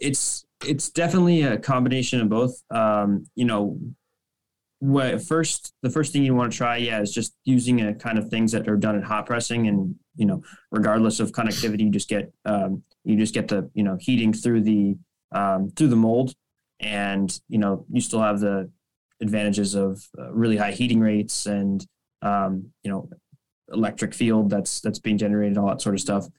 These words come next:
Um, but yeah, as the kind of things s-, continue developing, that's definitely something that needs to be, that's going to be kind of work-, worked on and looked at, is how to keep that, uh, benefit of being able to conduct, you know, when you're using conductive powder,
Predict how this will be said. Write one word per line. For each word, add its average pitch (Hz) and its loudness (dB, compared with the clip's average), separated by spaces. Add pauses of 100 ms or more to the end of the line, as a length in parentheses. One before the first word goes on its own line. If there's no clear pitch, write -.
(300)
Um, 98 0 (380)
but 120 2
yeah, 107 0
as 113 -4
the 113 2
kind 117 0
of 110 0
things 120 0
s-, 120 -2
continue 120 2
developing, 107 2
that's 107 -4
definitely 104 -2
something 101 0
that 101 0
needs 104 2
to 98 -2
be, 98 2
that's 113 -2
going 120 2
to 110 6
be 104 2 (240)
kind 110 -2
of 98 -2
work-, 113 0 (240)
worked 117 0
on 107 0
and 104 4
looked 107 0
at, 98 0
is 95 -4 (220)
how 110 -4
to 101 2
keep - 0
that, 107 -2 (400)
uh, - -4
benefit 110 -2
of 95 -2
being 107 4
able 101 4
to 104 -2
conduct, - -2 (160)
you 110 0
know, 101 2
when 107 4
you're 110 6
using 104 4
conductive 110 -4
powder, 104 -2